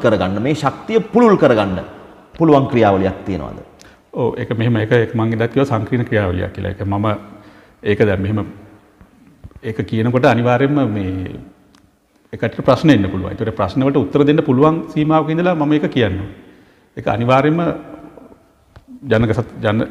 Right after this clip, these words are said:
Speaker 2: ජනයාට අපි ඒක මේ ප්‍රකාශ කරනවා. ඒක මීට වඩා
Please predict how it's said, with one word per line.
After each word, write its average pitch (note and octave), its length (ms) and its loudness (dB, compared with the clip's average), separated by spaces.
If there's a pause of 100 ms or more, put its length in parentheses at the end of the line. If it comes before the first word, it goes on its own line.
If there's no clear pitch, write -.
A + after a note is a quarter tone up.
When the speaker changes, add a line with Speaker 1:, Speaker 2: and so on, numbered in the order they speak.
Speaker 2:
ජනයාට A2+ 380 0
අපි G2+ 240 -2
ඒක G2+ 160 -8 (300)
මේ G2+ 320 -14 (100)
ප්‍රකාශ A2+ 340 0
කරනවා. B2+ 340 2
ඒක A#2 140 -4 (880)
මීට A2+ 200 -8
වඩා B2+ 320 4